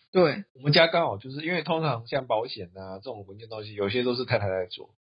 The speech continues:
Speaker 2: 因为刚好我们家是因为反过来，因为我本来就是在做这些事情。
Speaker 1: 嗯，对耶。
Speaker 2: 对。啊，所以变成说这个东西我很熟练，我知道，所以我可以很快的处理完。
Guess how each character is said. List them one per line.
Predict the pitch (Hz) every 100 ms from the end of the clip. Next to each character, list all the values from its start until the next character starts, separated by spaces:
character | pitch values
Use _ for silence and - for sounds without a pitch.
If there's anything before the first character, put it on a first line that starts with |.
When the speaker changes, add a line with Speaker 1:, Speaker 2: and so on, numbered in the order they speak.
| _ _ _ _ _ _ _ - - -
Speaker 2:
因 | 160
为 | 151
刚 | 175
好 | 143
我 |
们 | 107 107
家 | 123 123
是 | 135
因 | 123
为 | 123 113
反 | 113 -
过 | - 113 95
来， |
因 | 123
为 |
我 | 139
本 | 107 87
来 |
就 | 92
是 | 107
在 | 101
做 | 104 95
这 | 95
些 | 92
事 | 98 -
情。 | - - _ _ _ _ 214 190
Speaker 1:
嗯， | 240 220 175 160
对 | 180 165 -
耶。 | - - 196 _
Speaker 2:
对。 | - - - 143 _ _ -
啊， | 160
所 | 170 135
以 | 107
变 | 160
成 | 127
说 | 139
这 | 139
个 | 143
东 | 127 127
西 |
我 | 107
很 | 95
熟 | 104 - -
练， | 101 90
我 | 90
知 | 92 107
道， | 104 87 78
所 | 131
以 |
我 | 113
可 | 107
以 | 117
很 | 117 92
快 | 101
的 | 95
处 | - 90
理 | -
完。 | -